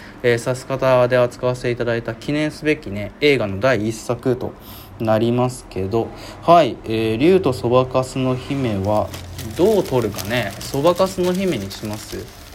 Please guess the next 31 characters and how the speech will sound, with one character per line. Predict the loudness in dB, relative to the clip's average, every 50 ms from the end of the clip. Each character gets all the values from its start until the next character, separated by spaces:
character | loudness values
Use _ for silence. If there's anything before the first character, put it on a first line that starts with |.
| -18 -6
姫 | -2 -2 0 2 2 0
に | 0 -2
し | -6 -6 -8
よ | -8
う | -8
か。 | -8 -8 -4
な | 0 0 2
ん | 2 0
と | -2 -2 -2
か | 0 -2
の | -2 -2
姫 | -4 -4 -2 -2 -2
に | -4 -6
し | -8 -10 -10
ま | -10 -10
し | -8 -8
ょ | -10
う | -8
か。 | -8 -12 -12 -14 -16 -18 -18 -18 -16 -10 -6
う | -6
ん。 | -4 -6 -6 -12 -16 -18 -18 -16 -16 -16 -14 -16 -14 -14 -14 -14 -14 -10 -4 0
何 | 0 2 2 2
の | 0 0
姫 | 0 0 -2 -2 0
な | -2 -4
の | -8 -8
か、 | -10 -6
ち | -6 -6
ょ | -4
っ |
と | -4 -4